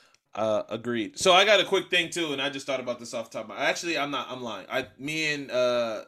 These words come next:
me and, um, one of the guys I was working with, uh,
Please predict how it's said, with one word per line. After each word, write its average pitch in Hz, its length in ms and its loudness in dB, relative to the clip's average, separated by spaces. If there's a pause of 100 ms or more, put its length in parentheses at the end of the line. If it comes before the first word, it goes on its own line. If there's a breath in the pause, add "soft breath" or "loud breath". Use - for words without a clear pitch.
(200)
me 135 300 -6
and, 117 360 -10 (880)
um, 107 340 -10 (160)
one 123 200 -6
of 117 80 -8
the 113 80 -8
guys 120 240 2
I 113 80 0
was 107 140 -2
working 107 360 -10
with, 98 240 -12 (220)
uh, 98 380 -6